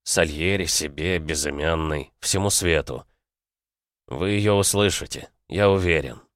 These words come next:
Она так пришлась по вкусу венцам, что уже шестеро нотных издателей вступили за неё в гладиаторский поединок, и когда... Он перерезал себе горло.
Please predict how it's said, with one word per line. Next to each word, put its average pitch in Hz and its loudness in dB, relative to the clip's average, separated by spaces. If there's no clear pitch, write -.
Она 85 2
так 80 -4
пришлась 82 0
по 82 -2
вкусу 85 -2
венцам, 80 0
что - -4
уже 76 -2
шестеро 85 0
нотных 80 -2
издателей 80 -2
вступили 82 -6
за 76 -4
неё 78 -2
в 76 -6
гладиаторский 78 -2
поединок, 80 -4
и 76 -12
когда... 73 -2
Он 98 -2
перерезал 92 2
себе 80 -2
горло. 78 -2